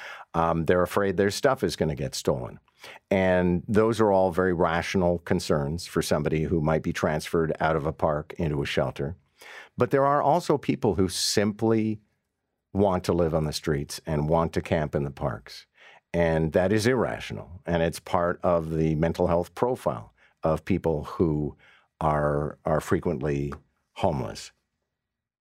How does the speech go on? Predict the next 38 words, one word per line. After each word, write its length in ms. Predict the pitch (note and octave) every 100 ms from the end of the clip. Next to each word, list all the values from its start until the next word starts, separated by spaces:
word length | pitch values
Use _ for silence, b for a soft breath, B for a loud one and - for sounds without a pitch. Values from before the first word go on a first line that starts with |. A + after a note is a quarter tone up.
| _ B B B B B
But 260 | F2+ G2+ G2+
Rosie 280 | A2+ G#2 G#2+
DiManno 340 | G#2+ A2 G#2+
describes, 420 | F#2 - G#2 F#2+
"A 40 | G2+
group 200 | C3 D3
of 140 | C#3
camp 260 | - E3 C#3+
dwellers 380 | G2+ E2+ F#2+ F#2
is 100 | -
passing 360 | A#2+ A2 A2
around 240 | G2 G2+ G2
a 40 |
crack 360 | - B2 C#3+ -
pipe 360 | D2+ B1 F2+
in 160 | E2 E2
broad 300 | G2 F#2+ F#2
daylight 440 | G#2 B2 D2+ E2+
on 120 | E2+
a 40 | D#2+
sunny 360 | - A2+ A#2
Saturday 400 | A2 A2+ G#2 G2
afternoon." 580 | F#2+ F#2 - G2 A2+ G#2+ - _
Or 140 | G2+ F#2
maybe 280 | F#2 F2 E2
it's 180 | D#2
meth. 400 | - E2+ C#2 - _ _ _ B B B B B B -
Uh, 240 | F#2 F#2+
she 260 | - A2 G2
writes 320 | F#2 G2+ G2
about 180 | G2+ G2
a 40 |
woman 260 | G2 G2 F#2+
who 80 |
has 140 | F#2+ F2
a 40 |
pet 280 | D#2+ A2 A2+
raccoon. 600 | - E2 - B2+ A2+ E2+